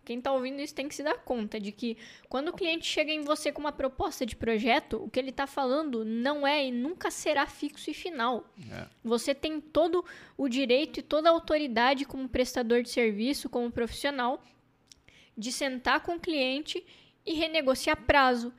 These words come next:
Speaker 1: renegociar orçamento. Tipo, você tem que ditar como é mais viável pra você e como é mais viável pro cara ter um, um, um resultado bom, ter um, um produto de qualidade no final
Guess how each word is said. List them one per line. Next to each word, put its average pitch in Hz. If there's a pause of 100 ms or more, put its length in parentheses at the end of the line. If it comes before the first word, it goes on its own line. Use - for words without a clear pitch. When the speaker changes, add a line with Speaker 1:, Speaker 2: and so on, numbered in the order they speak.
(280)
Speaker 1:
renegociar 277
orçamento. 240 (300)
Tipo, 240
você 233
tem 311
que 359
ditar 262
como 262
é 302
mais 247
viável 226
pra 220
você 214 (420)
e 254
como 311
é 330
mais 294
viável 262
pro 294
cara 285
ter 294
um, 311
um, 262 (140)
um 240
resultado 262
bom, 247 (340)
ter 240
um, 277 (140)
um 254
produto 254
de 262
qualidade 269
no 277
final 277